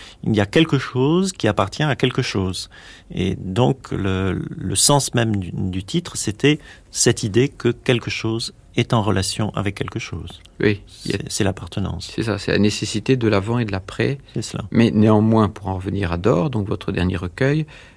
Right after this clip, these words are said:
Speaker 2: des poèmes peuvent être isolés, malgré tout.
Speaker 1: Oui, ils peuvent exister, euh,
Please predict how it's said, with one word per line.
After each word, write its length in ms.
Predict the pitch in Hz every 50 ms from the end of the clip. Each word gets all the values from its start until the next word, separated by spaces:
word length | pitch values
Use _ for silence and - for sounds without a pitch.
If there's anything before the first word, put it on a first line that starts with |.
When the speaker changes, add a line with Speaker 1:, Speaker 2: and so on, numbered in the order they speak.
| - - -
Speaker 2:
des 120 | - 98
poèmes 340 | 98 - - 113 127 143 139
peuvent 260 | - - 143 135 - -
être 240 | 139 131 - - 113
isolés, 380 | 107 120 113 92 87 82 90 95
malgré 300 | 110 110 113 113 113 110
tout. 260 | - - 98 87 82 - - - - - - 196
Speaker 1:
Oui, 160 | 190 127 - - -
ils 120 | - 120 -
peuvent 240 | - 147 160 151
exister, 640 | 147 131 117 104 113 - - - 156 165 170 156 135
euh, 140 | 117 107